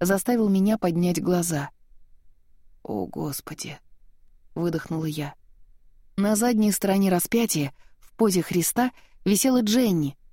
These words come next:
как зеркальное отражение женской фигуры на фронтальной стороне скульптуры. Казалось, девушка спит или находится в полубессознательном состоянии. Её голова была опущена, глаза закрыты.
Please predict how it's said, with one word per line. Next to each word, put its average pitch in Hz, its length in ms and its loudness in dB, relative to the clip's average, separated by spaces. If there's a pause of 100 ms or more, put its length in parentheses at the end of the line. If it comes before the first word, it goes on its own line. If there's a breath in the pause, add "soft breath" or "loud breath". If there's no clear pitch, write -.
(220)
как 202 120 0
зеркальное 226 540 2
отражение 214 560 2
женской 196 400 0
фигуры 254 460 0 (220 loud breath)
на 214 120 2
фронтальной 220 600 2
стороне 180 380 0
скульптуры. 165 600 -6 (840)
Казалось, 269 360 2
девушка 254 400 0
спит - 320 0
или 180 100 2
находится 202 560 0
в - 100 -6
полубессознательном 214 1000 2
состоянии. 190 800 0 (540)
Её 208 300 2
голова 208 360 2
была 190 240 2
опущена, 185 640 -2 (360)
глаза 185 300 2
закрыты. 180 540 -4